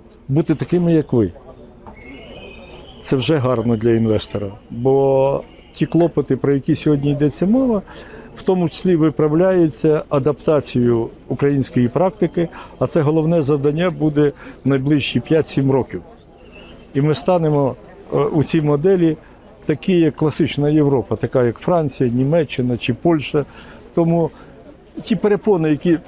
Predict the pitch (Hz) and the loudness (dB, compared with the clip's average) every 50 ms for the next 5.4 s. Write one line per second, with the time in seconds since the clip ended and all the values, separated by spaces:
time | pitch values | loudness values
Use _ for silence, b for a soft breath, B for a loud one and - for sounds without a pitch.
0 | - - - - - 160 156 170 160 151 156 156 156 160 147 143 175 208 220 180 | -16 -18 -16 -4 -2 0 2 2 0 0 0 0 0 0 0 2 2 2 2 2
1 | 151 139 123 123 131 127 113 160 156 147 143 147 147 143 - 160 160 160 165 151 | 0 0 0 -2 -4 -8 -6 -4 -4 -2 -2 -2 -4 -2 -2 -2 0 0 0 -2
2 | 135 - 147 151 160 170 180 170 151 175 180 180 147 135 143 139 135 147 156 147 | 0 -2 0 0 0 2 0 0 0 2 0 0 0 0 0 0 0 2 2 0
3 | 117 131 139 - 143 135 123 107 - - 120 120 120 120 - - - - - - | 0 0 0 0 0 -2 -2 -4 -4 -2 0 0 0 -2 -4 -10 -18 -20 -10 -4
4 | 143 139 127 - - 135 131 127 123 123 120 104 - - 131 127 123 - - 113 | -2 -2 -2 -2 -2 -2 0 0 0 0 -2 -2 -4 -6 -4 -4 -4 -4 -4 -2
5 | 113 113 104 104 95 - - - | -2 -2 -2 -4 -8 -8 -12 -14